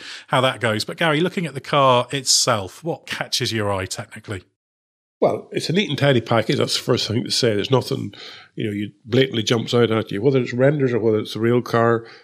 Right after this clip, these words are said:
Speaker 2: doesn't really matter. I'm sure the real car will follow the trend of what we're seeing. Um, there's nothing sort of jumping out as,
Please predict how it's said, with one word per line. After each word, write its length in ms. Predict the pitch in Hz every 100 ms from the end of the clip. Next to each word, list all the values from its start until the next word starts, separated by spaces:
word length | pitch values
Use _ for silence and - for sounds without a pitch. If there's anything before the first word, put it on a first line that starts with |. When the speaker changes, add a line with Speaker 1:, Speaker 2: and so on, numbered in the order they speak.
| _
Speaker 2:
doesn't 240 | 131 104 -
really 160 | 107
matter. 520 | 107 113 120 113 110 - -
I'm 100 | 104
sure 180 | - 110
the 80 |
real 180 | 107 110
car 220 | 107 117
will 100 | 107
follow 340 | 101 - 113 107
the 60 |
trend 380 | 107 - 120 113
of 80 | 98
what 160 | 87 113
we're 80 |
seeing. 480 | - - 117 98 - - _ _ _ -
Um, 360 | 104 104 110 _ _ _ _
there's 160 | 127 -
nothing 580 | 156 147 135 127 120 110
sort 260 | - 120
of 80 | 107
jumping 320 | - 123 110
out 220 | 117 117
as, 140 | 117